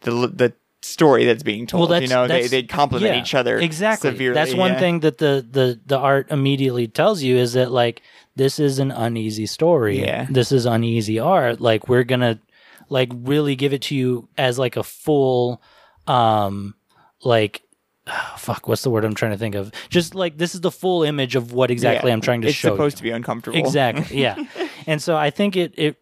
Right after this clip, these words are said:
Speaker 2: finally works well in that sense. 'Cause, like, you know, you read the synopsis on, like, Google or something, and it
Speaker 1: Mm-hmm.
Speaker 2: says, "A dear child is,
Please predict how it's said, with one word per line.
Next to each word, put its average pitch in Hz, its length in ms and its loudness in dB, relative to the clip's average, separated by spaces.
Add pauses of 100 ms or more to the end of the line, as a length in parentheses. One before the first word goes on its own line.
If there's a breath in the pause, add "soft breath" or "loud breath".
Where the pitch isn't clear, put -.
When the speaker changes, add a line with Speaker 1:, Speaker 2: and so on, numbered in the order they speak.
(120)
Speaker 2:
finally 151 360 2
works 139 320 0
well 147 320 2
in 135 280 0
that 127 200 0
sense. 160 380 0
'Cause, 147 220 0
like, 139 260 2 (340 loud breath)
you 175 140 2
know, 170 80 4
you 156 240 2
read 156 260 2
the 160 80 2
synopsis 147 720 -2 (140)
on, 131 260 2
like, 113 440 0 (260)
Google 151 420 2
or 113 120 4
something, 117 420 -4
and 113 80 -2
it 120 60 -2
Speaker 1:
Mm-hmm. 135 80 -4
Speaker 2:
says, 117 280 2
"A 117 140 -4
dear 117 260 0
child 107 560 -4
is, 107 400 -6